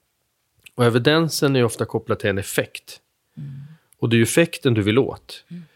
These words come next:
Speaker 1: Och om du bedömer att, "Nej, men om jag använder den här metoden så som den är utformad så kommer just den här personen inte få den effekten." Ja, då blir det ju inte, det är inte metoden som är det viktiga.
Speaker 2: Just det.
Speaker 1: Och det är på samma, samma filosofiska grund som man säger,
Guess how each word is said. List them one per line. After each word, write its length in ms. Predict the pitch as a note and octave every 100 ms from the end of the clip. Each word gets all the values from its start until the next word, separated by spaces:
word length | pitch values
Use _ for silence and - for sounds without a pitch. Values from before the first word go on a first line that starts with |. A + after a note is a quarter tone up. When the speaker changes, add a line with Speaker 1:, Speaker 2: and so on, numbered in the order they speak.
| _ _ _ -
Speaker 1:
Och 200 | A#2+ B2
om 120 | A#2+
du 120 | D#3+
bedömer 640 | D#3+ C#3 A#2 G2+ G2+ G2
att, 340 | F#2+ G2 - - -
"Nej, 120 | A#2
men 100 | A#2+
om 120 | A#2+
jag 420 | C#3+ D#3 D3 C#3+ C#3+
använder 340 | B2+ A#2 A2+
den 60 | A2
här 80 |
metoden 520 | G#2 G2+ A2 G2+ G2+ G2
så 260 | - A2+
som 180 | - A2
den 120 | G#2
är 40 | B2
utformad 640 | A2 - D#3+ C3 F2+ F#2
så 180 | - -
kommer 240 | - A2+ A2
just 320 | B2+ B2+ -
den 80 | G2+
här 80 |
personen 500 | F#2+ A2+ D3+ C#3+ B2+
inte 160 | G2+ F#2
få 160 | - F#2+
den 160 | F#2
effekten." 640 | G2 E3 - - - - - _ _ _ _ _ _ _ -
Ja, 80 |
då 140 | A#2 A#2+
blir 300 | B2 C#3+ E3
det 60 |
ju 120 | E3+ C#3+
inte, 440 | G#2+ - F#2 F#2 - _ _ _ _ _ _
det 60 | C3+
är 20 |
inte 140 | B2 D3+
metoden 600 | D#3 F3+ G3+ F3+ C#3+ A2
som 140 | A2
är 80 | G#2
det 60 |
viktiga. 460 | A#2 - - B2 G#2+ - _ _ _ _
Speaker 2:
Just 200 | F3 -
det. 140 | - - -
Speaker 1:
Och 100 | C#3
det 60 |
är 40 | D3
på 120 | -
samma, 480 | - D3+ E3+ C#3+ C3
samma 280 | E3 E3
filosofiska 640 | E3 E3+ D3+ D3 B2+ - C#3+
grund 280 | B2 A#2+ A#2
som 100 | A#2+
man 100 | A#2
säger, 280 | A2+ G#2+